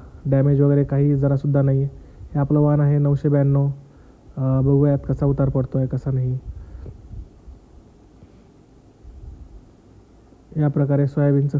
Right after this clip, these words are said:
खळं चालू आहे आपलं. आणि, अं, या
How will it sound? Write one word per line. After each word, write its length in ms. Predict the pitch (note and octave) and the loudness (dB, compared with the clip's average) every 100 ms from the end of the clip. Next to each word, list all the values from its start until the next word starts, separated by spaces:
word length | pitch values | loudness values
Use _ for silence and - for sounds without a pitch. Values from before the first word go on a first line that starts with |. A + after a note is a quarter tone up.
| - | 0
खळं 140 | D3+ | 0
चालू 260 | D3 D3 C#3 | 2 2 2
आहे 320 | C3+ C3+ C#3 C#3 - | 2 0 -2 -4 -8
आपलं. 320 | C#3 C3+ C3+ C#3+ - - - - - - | -8 -4 -2 -4 -8 -20 -20 -20 -20 -6
आणि, 500 | C#3 C#3+ C#3+ C#3+ C#3+ C3 | 0 2 2 2 0 -2
अं, 340 | C#3+ C3+ C3+ C#3 | -4 -2 0 0
या 280 | D3 D3+ | 0 0